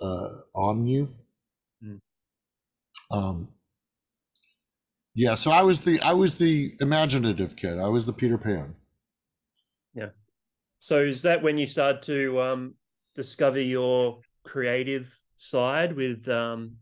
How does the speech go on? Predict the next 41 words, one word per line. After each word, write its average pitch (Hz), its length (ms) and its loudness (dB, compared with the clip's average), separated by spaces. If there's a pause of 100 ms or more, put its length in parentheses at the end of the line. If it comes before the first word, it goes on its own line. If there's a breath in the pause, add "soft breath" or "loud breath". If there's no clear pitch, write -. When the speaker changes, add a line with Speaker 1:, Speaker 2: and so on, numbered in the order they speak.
Speaker 2:
improv? 175 400 -6 (1600 loud breath)
Speaker 1:
What, 110 120 0
as 98 100 0
a 92 60 -4
little 98 200 0
kid? 185 340 0 (600)
Speaker 2:
Oh, 185 220 4
you 208 140 0
know, 196 260 2
sort 220 200 -2
of 175 220 0 (380)
getting 180 280 0
a 156 40 -4
bit 147 180 -4
older, 131 420 0
sort 127 200 -12
of, 117 280 -10
um, 117 460 -4 (120)
high 110 240 -4
schoolish. 104 680 -8 (440)
Speaker 1:
Oh, 175 140 6
high 208 180 6
school, 180 220 2
I 147 60 6
was 120 120 2
doing 120 180 2
plays. 90 480 -4 (400)
Speaker 2:
Yeah. 131 240 -2 (300 loud breath)
Speaker 1:
So 110 300 0
I 123 240 2
was, 117 380 0
I 120 100 0
was 110 160 0
immediately, 110 720 0
I 113 80 0
was 113 160 0 (120)
either 143 200 4
gonna 139 120 2
be 123 100 2
a 110 60 -2
cartoonist, 151 840 -2